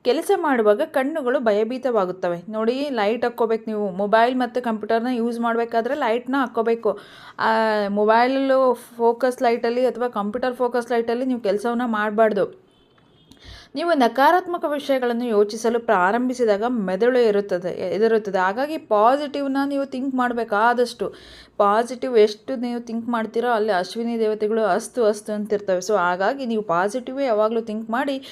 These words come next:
ಯಾವಾಗ ಏನು ಚೇಂಜಸ್ ಆಗುತ್ತೋ ಗೊತ್ತಿಲ್ಲ. ನಿಮ್ಮ ದೇಹದ ಭಾಗಗಳನ್ನು ನೋಡಿಕೊಳ್ಳಿ, ಅವನ್ನು ಎದುರಿಸಬೇಡಿ. ಈ ಭಾಗಗಳು ಮಾರುಕಟ್ಟೆಯಲ್ಲಿ ಲಭ್ಯವಿಲ್ಲ, ಲಭ್ಯ ಇರುವವು ತುಂಬ ದುಬಾರಿಯಾಗಿದೆ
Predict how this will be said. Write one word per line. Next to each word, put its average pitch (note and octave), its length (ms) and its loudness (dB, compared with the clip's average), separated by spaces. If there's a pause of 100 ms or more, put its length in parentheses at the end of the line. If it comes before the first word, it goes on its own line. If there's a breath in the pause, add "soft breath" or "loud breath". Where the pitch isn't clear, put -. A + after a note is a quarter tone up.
(240 loud breath)
ಯಾವಾಗ G#3 280 2
ಏನು G#3+ 340 2
ಚೇಂಜಸ್ G3+ 360 -4
ಆಗುತ್ತೋ G3+ 380 0
ಗೊತ್ತಿಲ್ಲ. G#3+ 400 0
ನಿಮ್ಮ C4+ 300 -6 (120)
ದೇಹದ C4 440 2
ಭಾಗಗಳನ್ನು C#4+ 560 0
ನೋಡಿಕೊಳ್ಳಿ, A#3+ 800 -2 (420 loud breath)
ಅವನ್ನು D4 340 0
ಎದುರಿಸಬೇಡಿ. G#3 760 0
ಈ B3+ 340 -6
ಭಾಗಗಳು A3 520 2
ಮಾರುಕಟ್ಟೆಯಲ್ಲಿ C4 880 -2
ಲಭ್ಯವಿಲ್ಲ, A3 580 2
ಲಭ್ಯ F3+ 400 0
ಇರುವವು C4 420 0
ತುಂಬ A3 300 -4 (120)
ದುಬಾರಿಯಾಗಿದೆ A#3 800 0